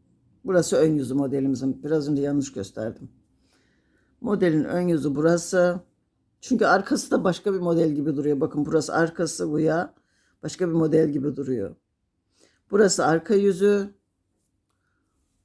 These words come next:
Burası ön yüzü. Bu beraber çalıştığımız. Biraz önceki karışıklık için özür diliyorum. Bak tekrar söylüyorum. Modelimin ön yüzü burası.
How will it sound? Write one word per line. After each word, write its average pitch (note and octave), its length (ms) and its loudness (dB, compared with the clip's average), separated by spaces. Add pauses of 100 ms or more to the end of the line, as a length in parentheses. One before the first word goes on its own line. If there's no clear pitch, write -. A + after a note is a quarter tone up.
Burası G3 380 4
ön E3 260 4
yüzü. A#2+ 380 -4 (960)
Bu F#3+ 120 -2
beraber F3 480 4
çalıştığımız. - 960 -10 (3500)
Biraz E3+ 240 2
önceki E3+ 360 -2
karışıklık D#3+ 500 -4
için - 200 -4
özür E3+ 340 0
diliyorum. F#3+ 340 2
Bak D#3 220 -4
tekrar D#3 320 0
söylüyorum. D3 440 -2
Modelimin E3+ 480 2
ön E3+ 180 -2
yüzü F3+ 360 -2
burası. G#2 480 -4